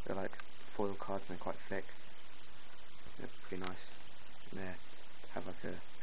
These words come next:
shiny effect to them. There's this big pile here of Score ninety-one cards. Comes with this, um, changing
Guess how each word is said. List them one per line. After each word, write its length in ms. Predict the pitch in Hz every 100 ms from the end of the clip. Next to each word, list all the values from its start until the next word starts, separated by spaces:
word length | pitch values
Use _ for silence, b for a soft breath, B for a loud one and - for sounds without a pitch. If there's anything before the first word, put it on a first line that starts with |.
| -
shiny 300 | 98 92 90
effect 280 | - - - - -
to 80 |
them. 120 | 98 98 - - - - - - - - - - - - - - - - - - - - - - - - - - - - - - - - - - - - - -
There's 140 | 110
this 120 | 95 92
big 140 | 107 104 -
pile 200 | 98 98
here 300 | 104 98 95
of 60 | 92 - - - - -
Score 260 | - 110 101
ninety-one 600 | 101 98 98 92 95 98
cards. 300 | - 95 98 - - - - - - -
Comes 160 | 95 95
with 100 | 92
this, 120 | 92 -
um, 300 | 90 90 90 - - - - - - - - - - - - - - - -
changing 520 | 92 95 92 92 90